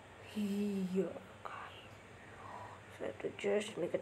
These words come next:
jump. When are you even starting this, dude?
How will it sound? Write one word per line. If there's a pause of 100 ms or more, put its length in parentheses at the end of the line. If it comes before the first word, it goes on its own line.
(120)
jump. (1900)
When
are
you
even
starting
this,
dude?